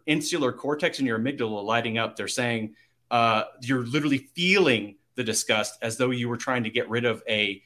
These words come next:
a pathogen. And that's, we definitely want to avoid that. That's gonna lead to some pretty nasty outputs.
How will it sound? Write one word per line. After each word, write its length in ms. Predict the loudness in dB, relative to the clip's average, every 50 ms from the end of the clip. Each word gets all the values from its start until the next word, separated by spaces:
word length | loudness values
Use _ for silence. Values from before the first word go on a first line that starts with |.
| _ _ -12
a 60 | -12
pathogen. 680 | -2 4 6 6 6 6 4 -2 -4 -6 -6 -8 -10 -14 _ _ _ _ _ _ _
And 220 | 2 4 6 8 8
that's, 420 | 8 8 6 4 -2 -6 -8 -12 _ _ _
we 100 | -2 2
definitely 320 | 4 4 4 6 4 4 4
want 180 | 6 6 6
to 40 | 4
avoid 400 | 4 2 2 0 0 0 0 -2 -8 -18 _ _ _ -6
that. 300 | 2 2 2 2 2 -2 -6 -4
That's 200 | -4 -4 -2 -2
gonna 180 | -2 -2 -2 -2
lead 240 | -2 -4 -4 -4
to 140 | -4 -4 -4
some 280 | -4 -6 -8 -8 -10 -10
pretty 240 | -8 -8 -6 -6 -4
nasty 540 | -4 -4 -4 -4 -6 -8 -10 -10 -10 -12 -14 _ _ _ _ _ _ _ _ _ _ _ _ _ _ _ _ _ -8
outputs. 560 | -6 -6 -6 -8 -10 -10 -10 -10 -12 -16